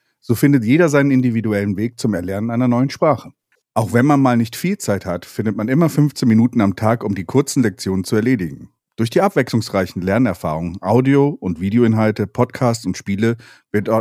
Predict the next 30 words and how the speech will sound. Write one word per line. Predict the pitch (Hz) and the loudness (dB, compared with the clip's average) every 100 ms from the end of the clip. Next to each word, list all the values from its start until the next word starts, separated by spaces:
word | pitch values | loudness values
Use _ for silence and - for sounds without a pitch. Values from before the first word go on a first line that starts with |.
| - | -2
einem | 113 110 | -2 -2
auch | 104 - | -2 -2
nie | 120 170 | 0 0
langweilig | 147 131 131 98 95 104 | 0 0 2 0 -2 -4
und | 101 | -4
man | 92 | -6
kann | - 117 120 | -4 -2 -2
die | 107 | -4
Übung | 101 113 107 | -6 -4 -4
auch | 175 | -4
viel | - - 139 | -4 0 2
besser | 123 113 107 | 2 0 0
in | 95 | 0
seinen | 90 82 | 0 -2
Alltag | 95 98 104 - | -4 -2 -4 -4
einbauen. | 92 80 62 - _ _ _ _ _ _ - | -6 -6 -10 -14 _ _ _ _ _ _ -6
So | 113 | -4
vermittelt | - 147 135 131 | 0 2 0 -2
die | 107 | -8
Babbel-Methode | 80 87 113 117 92 90 87 92 87 | -6 -4 -2 -4 -4 -10 -10 -10 -8
beim | 80 85 | -8 -8
Lernen | 90 107 113 | -4 -2 -2
die | 95 | 0
ganze | 123 175 165 | -2 -2 -6
Sprache | - - 104 - | -8 -4 -4 -2
und | 110 110 104 | -4 -2 -6
nicht | - - | -8 -6
nur | 90 | -6
einzelne | 92 87 113 110 | -6 -4 -2 0
Wörter. | 147 143 - | 0 -4 -14